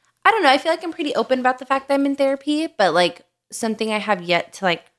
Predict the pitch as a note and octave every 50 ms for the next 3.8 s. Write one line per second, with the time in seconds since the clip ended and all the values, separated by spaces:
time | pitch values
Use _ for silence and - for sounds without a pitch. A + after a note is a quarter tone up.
0 | _ _ _ _ _ - - - G3+ F#3+ F#3+ G3 F#3+ F#3+ G3 G3 G3 G#3+ A3 G#3+
1 | - G3 G3+ G3 G3+ G3+ G3+ _ G#3+ G#3+ G3+ G3+ A3 A3+ A#3 A#3 A3+ A#3 A#3+ A#3+
2 | - - G3 G3+ G3 G3 - G#3 G3+ G3+ G3+ G3+ G#3 G3+ - _ _ - A3 G#3
3 | G#3+ G#3 - G#3 G#3+ G#3+ A3 A3+ A3+ A3 G3 F#3 E3+ D#3+ E3 _